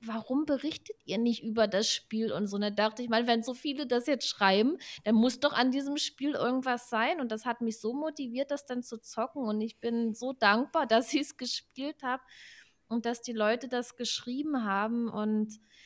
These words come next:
ja, ich lese auch grad im Chat, der Super Dexter Murphy schreibt, äh, „Vertigo zwei scheint mit sehr viel Liebe gemacht.“ Und das ist es auch. Da sind so viele nette Details in dem Spiel drin und,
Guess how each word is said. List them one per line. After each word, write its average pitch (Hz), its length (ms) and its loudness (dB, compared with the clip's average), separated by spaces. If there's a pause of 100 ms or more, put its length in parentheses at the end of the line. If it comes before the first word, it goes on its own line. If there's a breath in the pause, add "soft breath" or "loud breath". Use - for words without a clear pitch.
(200 soft breath)
ja, 254 160 4
ich 254 120 -2
lese 254 260 -2
auch 247 140 -6
grad 240 260 0
im 220 140 -4
Chat, 285 340 -4
der 220 240 2
Super 240 300 -4
Dexter 233 380 -2
Murphy 214 420 -2
schreibt, 240 640 -2
äh, 208 180 -2
„Vertigo 220 460 -2
zwei 220 480 -2
scheint 226 420 -2
mit 220 160 -4
sehr 214 220 0
viel 226 260 -6
Liebe 214 340 -2
gemacht.“ 175 380 -6
Und 208 140 -4
das 208 120 -6
ist 214 240 -6
es 208 240 -6
auch. 160 300 -8 (1040 soft breath)
Da 226 100 0
sind 240 180 2
so 262 160 -2
viele 262 680 0 (100)
nette 233 600 2
Details 226 800 -2
in 208 160 -2
dem 202 160 0
Spiel 220 580 -2
drin 240 560 0
und, 226 380 -2